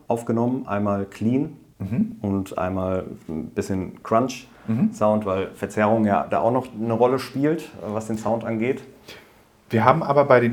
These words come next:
Speaker 2: E-Gitarrenseiten nicht die gleiche Legierung wie bei den Akustikgitarrenseiten, richtig?
Speaker 1: Richtig.
Speaker 2: Okay.
Speaker 1: Ähm, das hat den Hintergrund, dass du bei der Akustikgitarre ja hauptsächlich den akustischen Klang
Speaker 2: Mhm.
Speaker 1: schön gestalten willst.
Speaker 2: Mhm.
Speaker 1: Ja.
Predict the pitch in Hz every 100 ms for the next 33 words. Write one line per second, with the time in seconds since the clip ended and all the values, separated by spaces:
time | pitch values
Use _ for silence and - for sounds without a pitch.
0 | 110 156 185 170 165 151 143 131 131 180
1 | - 135 127 143 143 127 123 127 127 127
2 | 113 107 110 110 110 110 - - - 82
3 | 85 80 87 110 185 220 - - 95 -
4 | 76 - - - 110 104 104 104 104 104
5 | 127 - 139 143 143 131 135 139 - 107
6 | 107 - 110 107 104 98 - - 151 127
7 | - 107 107 110 117 117 117 - - 98
8 | 110 107 110 104 107 95 - - 117 117
9 | - 104 - 107 104 104 104 110 107 185
10 | - - - - 107 104 - 95 90 85
11 | 80 - 92 123 87 92